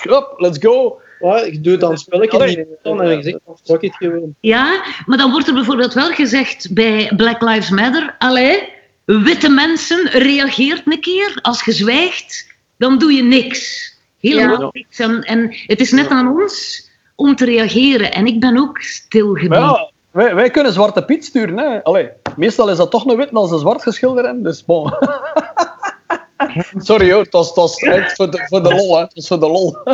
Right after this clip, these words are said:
Speaker 3: Ja, ja, oké.
Speaker 1: Kunnen we ook kni-, knippen, hè.
Speaker 3: Oh, man.
Speaker 4: Maar ik weet niet of dat iedereen dat, eh, opiniestuk van mijn papa heeft gelezen in het laatste nieuws. Daar was ook
Speaker 1: Ja.
Speaker 4: zoveel ophef over.
Speaker 3: Ik heb
Speaker 4: Maar
Speaker 3: hem gezien in, eh, in de afspraak.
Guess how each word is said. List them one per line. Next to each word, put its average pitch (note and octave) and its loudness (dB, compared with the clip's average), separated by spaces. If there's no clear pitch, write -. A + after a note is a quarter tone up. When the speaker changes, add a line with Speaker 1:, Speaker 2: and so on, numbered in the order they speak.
Speaker 3:
Ja, C4+ 0
ja, A3 0
oké. A#3+ -2
Speaker 1:
Kunnen G3+ 2
we G3 2
ook G3 -2
kni-, A3 -2
knippen, G#3+ 0
hè. G3 -2
Speaker 3:
Oh, - 0
man. A3+ 0
Speaker 4:
Maar A3+ 0
ik G#3+ -4
weet D4 -2
niet D#4 2
of C4+ 0
dat C4+ 0
iedereen C#4 2
dat, B3 -2
eh, A#3 2
opiniestuk D4 0
van C#4+ 2
mijn A#3+ 0
papa D4 0
heeft D#4+ 0
gelezen C#4 2
in B3 2
het A#3 -4
laatste A3 -2
nieuws. B3 0
Daar A3+ 2
was A3+ 2
ook - 2
Speaker 1:
Ja. G3+ 0
Speaker 4:
zoveel A#3 -4
ophef D#4+ 0
over. E4 -2
Speaker 3:
Ik C4+ 0
heb C#4+ 2
Speaker 4:
Maar C4+ 2
Speaker 3:
hem C4 2
gezien D#4+ 4
in, D4+ 4
eh, C#4+ 2
in A#3 2
de A3+ 2
afspraak. A3 -2